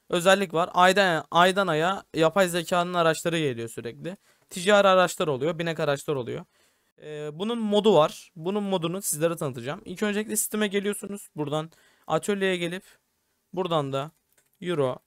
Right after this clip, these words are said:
Truck Simulator yazıp buradan arama tuşuna tıklıyoruz. Buradan arkadaşlar A I yazıyoruz.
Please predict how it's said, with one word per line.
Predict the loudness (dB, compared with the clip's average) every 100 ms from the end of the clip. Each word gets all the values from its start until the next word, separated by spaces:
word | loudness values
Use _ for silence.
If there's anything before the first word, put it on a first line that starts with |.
| _ _ _ _ _ _ _ _ _ -6
Truck | -2 -2 -2
Simulator | -4 -4 -6 -8 -10 -10 -4 -2 -2 -4 -14 -14 -20 _ _ _ _ -6
yazıp | -4 -4 -10 -8
buradan | -6 -4 -6 -2
arama | 0 0 -2
tuşuna | -6 -10 -10
tıklıyoruz. | -10 -12 -6 -6 -6 -14 -20 _ _ _ _ -6
Buradan | -2 2 2
arkadaşlar | 2 0 -2 -2 -4 -6 -10 -20 _ _ 2
A | 6 6
I | 6
yazıyoruz. | 2 -2 -6 -8 -16 -20